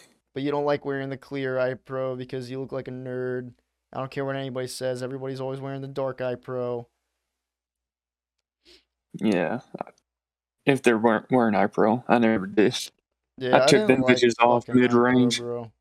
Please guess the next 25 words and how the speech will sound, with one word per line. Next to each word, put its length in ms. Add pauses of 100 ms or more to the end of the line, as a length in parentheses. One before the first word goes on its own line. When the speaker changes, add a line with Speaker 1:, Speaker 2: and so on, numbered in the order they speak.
(200)
Speaker 1:
Yeah, 260
I 40
never 280
liked 260
wearing 260
that. 220 (920)
Especially 480
at 80
night, 360
'cause 180
it 160
would 180 (100)
always 600
fog 460
up 260
without 540
fail. 420 (840)
Speaker 2:
Oh, 220
dude, 240 (140)
'cause 160
it 60
would 140
get 200
cold, 420
and, 340